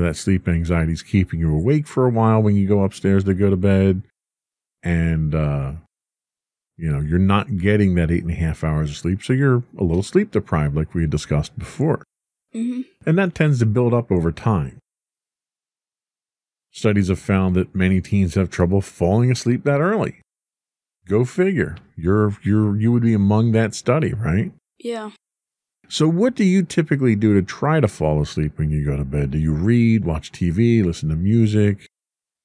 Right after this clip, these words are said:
Speaker 2: Well, typically I try to have some background noise and,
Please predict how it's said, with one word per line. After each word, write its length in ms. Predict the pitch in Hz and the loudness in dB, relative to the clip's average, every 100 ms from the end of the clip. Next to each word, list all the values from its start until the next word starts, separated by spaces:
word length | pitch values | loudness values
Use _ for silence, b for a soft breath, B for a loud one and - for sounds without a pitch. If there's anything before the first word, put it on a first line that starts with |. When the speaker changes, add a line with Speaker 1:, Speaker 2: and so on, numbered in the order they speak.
| _ _ - | _ _ -10
Speaker 2:
Well, 400 | 294 294 311 311 - | -4 0 0 -2 -8
typically 520 | 392 392 427 392 359 | -8 -6 -6 -4 -4
I 140 | 311 277 | 0 -2
try 640 | - 262 240 233 240 240 226 | -2 -2 0 0 -2 -6 -6
to 640 | - 220 220 208 208 196 214 | -4 -2 0 -2 -6 -8 -10
have 400 | - 208 214 214 | 0 2 2 0
some 460 | - 220 220 208 | 0 0 0 -2
background 640 | - 196 202 247 226 226 220 | -4 -4 -4 -2 -2 -2 -4
noise 840 | 214 214 220 220 220 226 - - - | -4 -6 -6 -6 -6 -6 -8 -8 -6
and, 500 | 185 180 175 180 | -6 -6 -8 -10